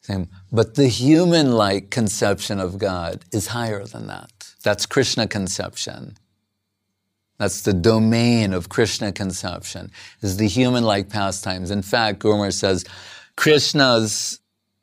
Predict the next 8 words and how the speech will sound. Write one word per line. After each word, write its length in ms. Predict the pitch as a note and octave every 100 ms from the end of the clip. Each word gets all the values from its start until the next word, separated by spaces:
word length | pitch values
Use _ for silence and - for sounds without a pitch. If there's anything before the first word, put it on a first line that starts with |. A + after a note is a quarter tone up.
| _ G2+
divine 480 | A#2+ A2 B2 B2 B2
civilization 920 | - C#3 A#2+ A2+ G#2+ B2 A#2+ - C3
provides 500 | - A#2 A#2 A2 G#2+
the 100 | A#2+
template 880 | A2+ - G3 F#3+ B2+ F#2 - - - _
for 200 | - B2
human 540 | G#2 C3 A2 G#2+ A2+ G2+
civilization. 960 | - G#2+ G2 F#2+ F#2+ F#2+ - G#2+ A#2